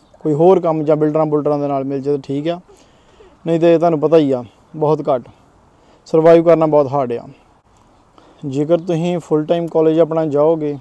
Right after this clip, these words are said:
ਆਪਣੀ study ਪੂਰੀ ਕਰੋਗੇ, ਗਾਂਹ work permit ਵਗੈਰਾ ਕਰਾਉਣ ਲਈ ਜਾਂ ਜੋ ਵੀ ਪੱਕੇ ਪਕੋਏ ਹੋਣ ਲਈ,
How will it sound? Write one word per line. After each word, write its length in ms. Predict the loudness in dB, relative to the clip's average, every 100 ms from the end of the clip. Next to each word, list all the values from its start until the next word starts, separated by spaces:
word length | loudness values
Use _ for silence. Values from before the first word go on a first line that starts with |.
| _ _ -10
ਆਪਣੀ 220 | -6 -6
study 280 | -4 -2 -2
ਪੂਰੀ 260 | -2 -4 -2
ਕਰੋਗੇ, 460 | 0 0 0 -4 -8 _ _ _ _ _ _ _ _
ਗਾਂਹ 360 | -2 0 2 0
work 220 | 0 -2 0
permit 260 | -2 0
ਵਗੈਰਾ 340 | 2 2 4 4
ਕਰਾਉਣ 340 | 2 -2 -2 0
ਲਈ 160 | -2
ਜਾਂ 200 | -2 -2
ਜੋ 240 | 0 2 4
ਵੀ 120 | 2
ਪੱਕੇ 260 | 0 -4
ਪਕੋਏ 420 | -6 -6 -2 0 0
ਹੋਣ 380 | -2 -4 -4
ਲਈ, 240 | -4 -4